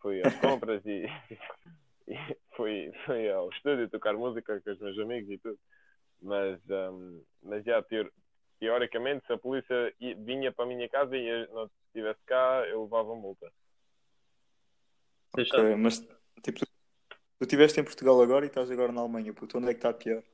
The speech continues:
Speaker 2: Aqui ou aí?
Speaker 1: Ah,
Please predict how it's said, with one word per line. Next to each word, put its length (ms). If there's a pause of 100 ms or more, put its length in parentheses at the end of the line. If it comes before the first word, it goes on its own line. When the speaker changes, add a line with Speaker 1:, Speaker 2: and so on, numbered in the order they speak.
(640)
Speaker 2:
Aqui 300
ou 120
aí? 220 (1600)
Speaker 1:
Ah, 280